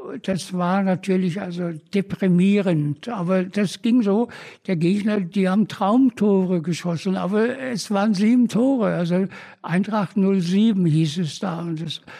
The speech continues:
war, war natürlich gerade auch für, für einen Tormann war das natürlich eine ganz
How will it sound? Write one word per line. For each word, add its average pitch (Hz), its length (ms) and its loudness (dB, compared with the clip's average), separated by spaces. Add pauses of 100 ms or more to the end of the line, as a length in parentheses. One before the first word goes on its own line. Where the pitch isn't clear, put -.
(160)
war, 185 320 -2
war 180 140 2
natürlich 175 420 0
gerade 165 360 -2
auch 165 180 -8
für, 170 320 -6 (260)
für - 200 -4
einen 160 140 0
Tormann 170 720 -2
war 170 260 -10
das 165 260 -12
natürlich 165 520 -8
eine 165 100 -12 (1120)
ganz 170 440 -2